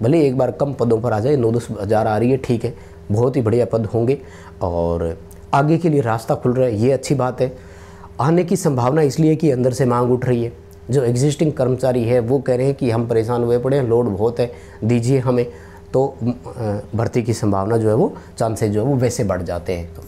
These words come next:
electrician, fitter, plumber, इन सब के लिए, pump operator और इनके अलावा meter reader, ये पांच post मुझे लगता है कि रहेगी जिन पर भर्तियाँ हो सकती हैं, ठीक है। pump operator के लिए टेन प्लस आईटीआई कॉमन रहेगी, कोई भी भरो,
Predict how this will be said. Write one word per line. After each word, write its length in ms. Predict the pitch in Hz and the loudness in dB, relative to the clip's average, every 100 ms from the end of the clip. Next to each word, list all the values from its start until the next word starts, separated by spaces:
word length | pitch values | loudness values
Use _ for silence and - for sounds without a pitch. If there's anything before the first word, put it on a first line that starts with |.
| 120 | -2
electrician, 500 | 120 - 143 175 180 - - | -2 0 0 0 -4 -10 -14
fitter, 320 | - 113 165 175 - - - - | -6 -4 0 -2 -2 -14 -20 -4
plumber, 380 | 123 120 147 180 196 - - - | 0 2 2 -2 -4 -12 -12 -2
इन 100 | 170 | 0
सब 200 | 165 151 | 2 0
के 60 | 151 | 0
लिए, 120 | 151 | 0
pump 320 | 135 165 165 | 0 -2 0
operator 400 | 135 135 160 160 | -2 0 0 -2
और 260 | 190 139 131 147 | -2 -2 0 0
इनके 260 | 143 131 | 2 2
अलावा 340 | 120 104 127 247 - - - | 0 2 0 -2 -8 -10 0
meter 320 | 113 120 113 | 2 2 0
reader, 340 | 95 87 85 - - - 104 | 0 -2 -4 -6 -12 -10 -2
ये 360 | 101 147 208 214 214 - - | 0 2 2 2 -4 -14 -4
पांच 440 | 139 147 175 170 - - | 0 2 2 -2 -10 -2
post 320 | 147 151 - | 0 0 0
मुझे 260 | 135 120 120 | 0 2 2
लगता 340 | 107 98 - | 0 -2 -2
है 180 | 117 135 | 0 0
कि 160 | 139 127 | 0 0
रहेगी 400 | 98 113 127 143 | 0 0 0 0
जिन 240 | 110 104 | 0 -2
पर 220 | 107 160 - - - - - | 0 -2 -4 -14 -20 -20 -10
भर्तियाँ 440 | 95 85 - 123 - - 220 | -6 -6 -6 -10 -10 -6 -4
हो 60 | |
सकती 400 | - - - - | -2 -4 -8 -10
हैं, 160 | 165 - - - - - | -10 -12 -18 -20 -20 -6
ठीक 160 | - - | -4 -4
है। 80 | - - - - - | -8 -12 -18 -14 -2
pump 200 | 143 139 | 0 2
operator 400 | 127 123 123 123 | 0 0 0 0
के 100 | 123 | 2
लिए 120 | 123 | 0
टेन 240 | 120 123 120 | 0 0 0
प्लस 280 | 123 104 - | -2 -4 -2
आईटीआई 340 | 117 117 123 | -2 0 0
कॉमन 360 | 117 113 131 147 | 2 2 2 2
रहेगी, 300 | 123 127 127 | 2 2 0
कोई 240 | 117 120 | 0 0
भी 120 | 131 | 2
भरो, 280 | 143 120 160 | 0 0 0